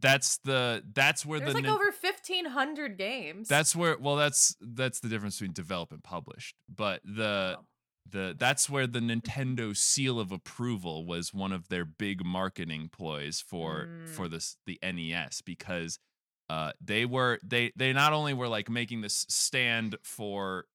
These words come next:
Speaker 1: uh, like, home consoles, but they were saying, "Listen, if you buy a Nintendo seal product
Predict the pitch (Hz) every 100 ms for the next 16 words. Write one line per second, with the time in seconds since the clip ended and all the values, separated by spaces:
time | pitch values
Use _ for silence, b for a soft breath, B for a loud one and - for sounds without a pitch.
0 | _ _ - 87 82 _ - 90 - 107
1 | 92 127 143 - 87 - 90 113 104 95
2 | - 95 90 107 113 - 65 - _ -
3 | 101 123 143 147 156 147 123 110 95 -
4 | 143 175 175 175 156 - 160 143 110 -
5 | 143 123 98 -